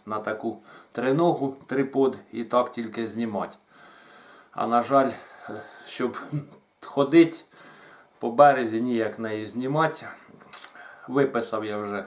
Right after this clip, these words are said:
другу камеру, у п'ятницю приїде. Так що буде через кілька днів, думаю, з'їздить на рибалочку і ви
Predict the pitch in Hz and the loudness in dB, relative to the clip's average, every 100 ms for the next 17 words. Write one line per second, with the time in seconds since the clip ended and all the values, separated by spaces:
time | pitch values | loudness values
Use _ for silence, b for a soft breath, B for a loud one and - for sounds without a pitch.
0 | - 104 135 160 196 196 170 156 143 135 | -12 -8 -2 0 0 6 6 6 2 0
1 | - 110 113 120 117 107 - 104 120 147 | -6 -8 4 4 4 -8 -12 -8 -2 0
2 | 180 160 151 - _ b b b b b | 0 2 0 -2 _ b b b b b
3 | - 120 - 123 117 - _ b b b | -4 -4 -4 -4 -6 -6 _ b b b
4 | b 117 139 139 131 - - b b b | b -4 -2 2 0 -2 -18 b b b
5 | - 123 120 - 135 131 117 117 147 147 | -8 -4 -4 -4 -4 -2 -2 -2 -2 -2
6 | - - 110 120 120 117 113 104 113 113 | -4 -14 -8 -2 0 2 0 -4 -8 -4
7 | 110 110 110 117 117 120 143 135 120 - | -4 -4 -2 0 0 6 6 8 4 -4
8 | 104 104 - 117 117 127 | -14 -14 -6 -2 -2 -2